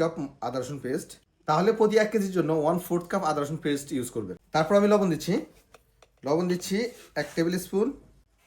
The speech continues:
দুই, তিন, চার, পাঁচ, ছয় টেবিল স্পুন লবণ দিয়েছি। আর লবণটা মাংস রান্না শেষ হওয়ার আ-, পাঁচ মিনিট আগে একটু টেস্ট করবেন, যদি লবণ লাগে then লবণ এক্সট্রা অ্যাড করবেন।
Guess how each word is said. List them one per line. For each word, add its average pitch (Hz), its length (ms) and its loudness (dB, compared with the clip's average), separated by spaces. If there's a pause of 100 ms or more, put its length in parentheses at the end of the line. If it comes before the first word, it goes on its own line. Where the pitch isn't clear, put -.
(260)
দুই, 156 200 2 (600)
তিন, 160 280 -2 (1700)
চার, 139 300 0 (1800)
পাঁচ, 139 320 -4 (580)
ছয় 190 200 4
টেবিল 214 240 4
স্পুন 190 180 -6
লবণ 151 200 2
দিয়েছি। 123 240 -6 (360)
আর 127 140 -2
লবণটা 185 300 0 (120)
মাংস 156 240 -4
রান্না 180 180 -2 (120)
শেষ 170 200 2 (140)
হওয়ার 175 240 0 (200)
আ-, 135 180 -6
পাঁচ 151 200 -2
মিনিট 170 220 -2
আগে 147 140 -2
একটু 147 200 -12
টেস্ট 143 240 -4
করবেন, 143 300 -4
যদি 139 200 -2
লবণ 135 260 -2
লাগে 170 200 -6 (180)
then 127 160 -4 (140)
লবণ 117 240 -6
এক্সট্রা 113 200 -10
অ্যাড 107 180 -10
করবেন। 87 220 -12